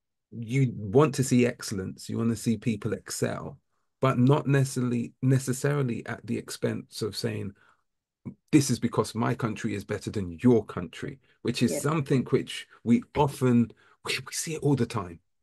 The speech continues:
Speaker 1: We see it all the
Speaker 2: Mm-hmm.
Speaker 1: time. There's
Speaker 2: Yes.
Speaker 1: patriotism and things, but it's when it boils over to say that, you know, "M-, we are better," because it,
Speaker 2: Mm-hmm.
Speaker 1: whenever we put that connotation, it's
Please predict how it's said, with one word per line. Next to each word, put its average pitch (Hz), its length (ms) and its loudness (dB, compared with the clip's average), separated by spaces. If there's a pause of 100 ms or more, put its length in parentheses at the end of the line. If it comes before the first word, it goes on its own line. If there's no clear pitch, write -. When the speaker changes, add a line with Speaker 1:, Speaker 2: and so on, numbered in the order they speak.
(240)
Speaker 1:
We 127 80 2
see 151 220 2
it - 80 2
all 123 140 2
the 113 100 -2
Speaker 2:
Mm-hmm. 113 140 -4
Speaker 1:
time. 101 160 -4
There's 113 300 -2
Speaker 2:
Yes. - 260 4
Speaker 1:
patriotism 107 680 -6
and 101 280 -8
things, 101 320 -4 (360)
but 120 160 0
it's - 240 0
when 139 240 6
it - 120 0 (400)
boils 127 440 8
over 117 360 4
to 107 160 -4
say 104 280 -2
that, 104 220 -6 (540)
you 147 100 2
know, 107 220 2 (2500)
"M-, 139 180 2
we 127 460 6
are 117 160 4
better," 117 520 0 (600)
because 131 300 6
it, 170 120 6
Speaker 2:
Mm-hmm. 190 160 4
Speaker 1:
whenever 131 300 6
we 123 120 4
put - 320 2
that 120 240 -8
connotation, 113 840 -4 (240)
it's - 300 -2